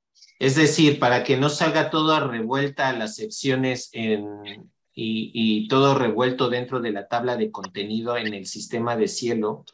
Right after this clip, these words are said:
tiene que asignarse este número de orden,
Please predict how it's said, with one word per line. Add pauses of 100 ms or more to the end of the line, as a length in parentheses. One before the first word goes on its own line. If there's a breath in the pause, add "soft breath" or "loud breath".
(560 soft breath)
tiene
que
asignarse
este
número
de
orden,